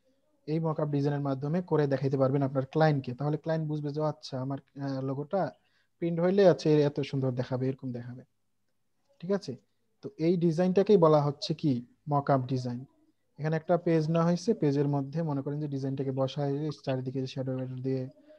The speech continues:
drop shadow দিয়ে, বিভিন্ন ধরনের ইয়া দিয়ে, effect দিয়ে এটাকে এমনভাবে বসানো হয়েছে যাতে এটা মনে হচ্ছে কি একদম realistic, একদম মনে করেন যে print করা হয়েছে মনে হচ্ছে।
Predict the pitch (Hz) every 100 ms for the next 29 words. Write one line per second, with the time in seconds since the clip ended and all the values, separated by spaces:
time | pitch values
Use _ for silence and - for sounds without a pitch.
0 | _ _ 135 - 139 135 127 127 127 127
1 | 131 131 127 127 131 143 139 143 135 135
2 | 135 175 247 _ _ 139 131 131 185 247
3 | - _ _ _ 143 147 160 147 139 160
4 | 160 165 196 143 135 135 139 143 147 -
5 | 151 127 123 - - 131 131 175 226 -
6 | _ _ - - 156 156 151 139 - 123
7 | - 135 135 143 139 139 135 135 143 139
8 | 139 135 - 131 123 123 131 123 123 -
9 | -